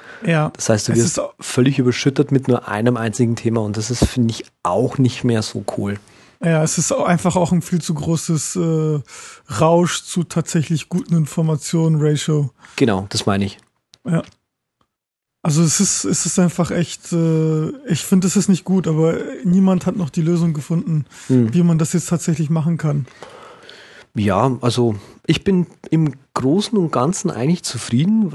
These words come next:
Speaker 2: grad aus dem Grund, weil ich halt jetzt nicht so viel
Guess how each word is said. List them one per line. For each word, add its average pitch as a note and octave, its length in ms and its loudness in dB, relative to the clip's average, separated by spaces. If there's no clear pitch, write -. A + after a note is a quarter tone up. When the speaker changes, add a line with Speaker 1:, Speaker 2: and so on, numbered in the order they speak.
Speaker 2:
grad C3 280 -2
aus B2+ 160 0
dem D3 180 2
Grund, D3 220 2
weil B2 160 2
ich D3 120 -2
halt C#3 120 0
jetzt C3 180 0
nicht B2+ 140 -2
so C#3 160 0
viel C#3 300 0